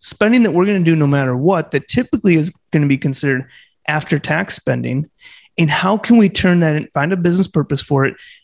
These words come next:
and turn it into pre-tax spending?" So that's where kind of the root of idea of when we look at tax strategies, that's the root idea, is how can we take spending that we're already doing and move it to pre-tax spending?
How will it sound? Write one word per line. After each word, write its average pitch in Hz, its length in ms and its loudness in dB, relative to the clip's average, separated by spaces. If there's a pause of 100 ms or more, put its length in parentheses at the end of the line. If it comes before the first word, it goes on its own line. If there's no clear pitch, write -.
(120)
and 143 120 0
turn 156 220 -2
it 143 180 -4 (120)
into 135 220 -2
pre-tax 123 440 -4
spending?" 127 380 -4
So 160 140 -2
that's 165 340 -2
where 247 200 4
kind 190 260 -2
of 170 100 0
the 147 140 2
root 151 500 -4 (420)
of 147 160 0
idea 143 440 2
of 139 140 -6
when 139 120 0
we 143 80 0
look 165 200 -2
at 165 100 -4
tax 147 240 -6
strategies, 147 480 -2
that's 160 360 -4
the 214 160 0
root 151 380 2
idea, 131 320 -4
is 117 120 -6
how - 160 -2
can 262 180 2
we 254 100 4
take 185 220 0
spending 196 580 0
that 185 100 0
we're 139 140 -2
already 147 240 2
doing 139 400 0 (500)
and 156 160 4
move 156 160 4
it 156 120 -2
to 139 180 -10
pre-tax - 420 -6
spending? - 460 -6